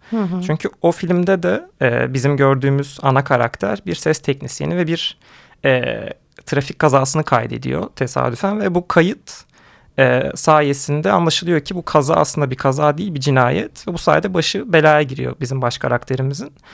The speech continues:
Speaker 2: E, ve şimdi filmin sürprizini bozmuş olmayayım, o yüzden tam yerini söylemeyeceğim ama bu, e, Sound Studio'da gördüğümüz duyduğumuz çığlıklar aslında Blowout'taki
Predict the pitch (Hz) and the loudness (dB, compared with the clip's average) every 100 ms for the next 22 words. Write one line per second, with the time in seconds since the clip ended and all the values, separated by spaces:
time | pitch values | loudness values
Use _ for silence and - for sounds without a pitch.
0 | - - - - 131 123 127 62 62 - | -20 -20 -12 0 2 2 0 -2 -4 -6
1 | 151 - - - - 139 147 147 - 143 | -2 -2 -4 -8 -4 -2 0 -2 -2 -4
2 | 147 156 151 147 156 165 165 147 180 139 | -2 0 2 0 0 0 0 0 0 0
3 | 123 135 139 - - 139 127 127 127 135 | 0 -2 -2 -6 -4 0 2 0 0 -2
4 | 135 127 117 - 196 180 226 - - - | 0 -2 -4 -6 -4 -2 -4 -6 -18 -20
5 | _ 139 127 143 - _ _ _ _ _ | _ -4 0 0 -2 _ _ _ _ _
6 | 135 65 - - - - - - - _ | -6 -4 -4 -8 -10 -12 -14 -16 -18 _
7 | _ _ _ _ _ _ _ - - 131 | _ _ _ _ _ _ _ -12 -2 4
8 | 135 135 - 143 135 139 139 131 135 143 | 4 2 0 2 4 4 4 2 0 -2
9 | 143 - - _ _ - 127 127 131 139 | -4 -8 -12 _ _ -10 -2 0 2 0
10 | 135 - 135 135 190 208 135 - 151 151 | -2 -2 -2 -2 0 2 2 2 -2 0
11 | 180 285 143 143 156 143 139 143 - 165 | 0 -2 2 6 6 6 2 -6 -4 -6
12 | 165 | -6